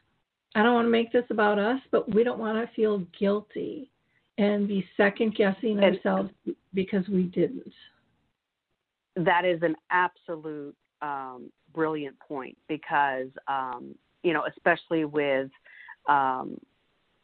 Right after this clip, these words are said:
Speaker 2: the advanced medical directives and living wills, you know, there's so much anxiety. And I've talked to many, many doctors who just say, you know, it, it causes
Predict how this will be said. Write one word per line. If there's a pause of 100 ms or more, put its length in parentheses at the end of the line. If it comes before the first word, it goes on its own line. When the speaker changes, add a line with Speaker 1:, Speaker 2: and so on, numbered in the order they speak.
(260)
Speaker 2:
the
advanced
medical
directives
and
living
wills, (220)
you
know,
there's (120)
so
much (760)
anxiety.
And
I've
talked
to
many,
many
doctors
who
just
say, (100)
you
know, (140)
it, (320)
it
causes